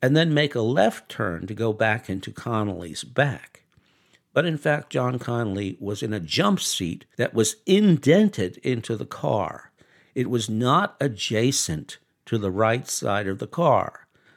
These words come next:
J F K's seat, on the other hand, was adjacent to the right side of the car. You can tell because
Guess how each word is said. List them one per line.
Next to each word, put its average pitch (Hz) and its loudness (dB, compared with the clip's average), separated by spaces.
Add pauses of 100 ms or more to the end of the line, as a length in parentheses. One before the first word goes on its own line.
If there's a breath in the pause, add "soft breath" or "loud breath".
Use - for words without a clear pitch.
(140)
J 123 2
F 120 2
K's 202 2
seat, 107 0
on 101 -4
the 101 -4
other 98 -4
hand, 101 -4 (140)
was 120 2
adjacent 92 -4 (140)
to - -8
the 98 -6
right 82 0
side 87 -4
of 82 -8
the - -20
car. 110 -2 (480 soft breath)
You 123 -4
can - -8
tell 160 2
because 110 0